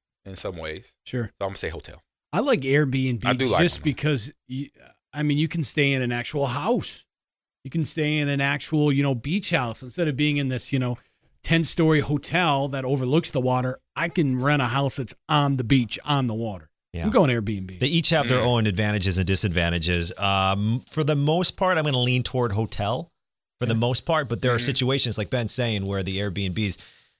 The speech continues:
Speaker 3: the way to go. And there is something about Airbnb that just kind of is weird to me.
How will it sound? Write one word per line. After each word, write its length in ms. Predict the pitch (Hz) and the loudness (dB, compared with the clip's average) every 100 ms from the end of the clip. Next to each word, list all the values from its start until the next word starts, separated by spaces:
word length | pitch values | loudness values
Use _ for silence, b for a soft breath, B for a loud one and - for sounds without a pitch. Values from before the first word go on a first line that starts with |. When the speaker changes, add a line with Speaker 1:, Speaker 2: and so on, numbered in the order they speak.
| _ - | _ -6
Speaker 3:
the 80 | 98 | 0
way 180 | 113 | 0
to 60 | 98 | 2
go. 240 | 127 113 - | 2 0 0
And 180 | 147 - | -4 -4
there 180 | 139 170 | -2 0
is 260 | 185 233 - | 2 4 4
something 340 | 202 180 190 | 2 0 0
about 220 | 147 143 | 0 0
Airbnb 720 | 135 135 120 127 113 117 120 98 | 0 -2 0 0 0 0 0 0
that 120 | 87 | -2
just 180 | 110 - | 0 2
kind 240 | 117 120 | 2 0
of 180 | 117 95 | 0 0
is 180 | 98 87 | 0 0
weird 320 | 85 98 95 85 | -2 -2 0 -4
to 80 | |
me. 260 | 80 69 | -6 -8